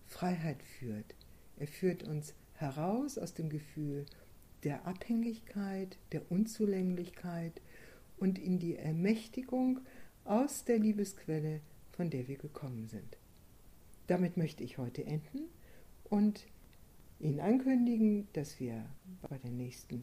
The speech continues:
Podcast-Serie dieses Thema weiter verfolgen.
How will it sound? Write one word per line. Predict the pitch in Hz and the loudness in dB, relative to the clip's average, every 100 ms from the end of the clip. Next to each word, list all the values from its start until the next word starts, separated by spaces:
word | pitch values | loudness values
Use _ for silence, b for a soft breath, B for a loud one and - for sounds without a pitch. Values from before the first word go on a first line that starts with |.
| - | -6
Podcast-Serie | 190 190 - 190 185 - 170 156 160 156 B B - | -6 -6 -8 -4 -4 -2 0 0 -2 -6 B B -6
dieses | 247 247 262 | -4 0 0
Thema | - 151 151 151 151 B B - | 0 -2 0 -2 -6 B B -4
weiter | 123 117 135 | -2 -2 -4
verfolgen. | - 147 - 110 - | -8 -10 -6 -8 -6